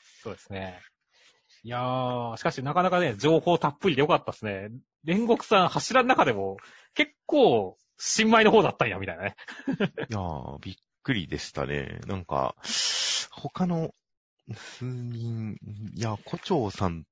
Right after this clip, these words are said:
Speaker 2: とか、品津川さんとどっちがっていうのはちょっとわかんないとこありましたからね。
Speaker 1: そうそうそう。それよりも、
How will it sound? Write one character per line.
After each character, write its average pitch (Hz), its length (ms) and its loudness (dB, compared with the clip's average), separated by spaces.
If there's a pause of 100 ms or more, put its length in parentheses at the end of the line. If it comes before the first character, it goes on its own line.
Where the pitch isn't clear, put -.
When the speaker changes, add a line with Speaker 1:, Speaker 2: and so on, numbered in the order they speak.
Speaker 2:
と 82 100 -10
か、 80 260 0
品 - 720 -4
津 117 100 -4
川 90 180 4
さ 80 140 -4
ん 76 120 -6
と 76 120 -6
ど 92 80 -2
っ 101 80 -4
ち - 120 -4
が 78 80 2
っ - 20 -6
て - 140 -10
い - 20 -4
う 69 40 -4
の 62 60 -4
は 65 60 -8
ち - 60 -14
ょ - 20 -20
っ - 20 -20
と 76 100 -4
わ 71 80 0
か 87 120 -2
ん 82 120 -4
な 67 100 -6
い 65 60 -8
と - 100 -12
こ 58 120 -4
あ 60 40 -2
り 65 60 -6
ま 73 80 -6
し - 60 -12
た - 80 -14
か - 80 -16
ら - 60 -16
ね。 80 80 -12 (680)
Speaker 1:
そ 160 100 -4
う 127 40 -4
そ - 160 -10
う 95 40 -8
そ 90 380 -12
う。 - 40 -20 (760)
そ - 180 -2
れ 214 80 2
よ 240 100 6
り 202 100 6
も、 101 340 -4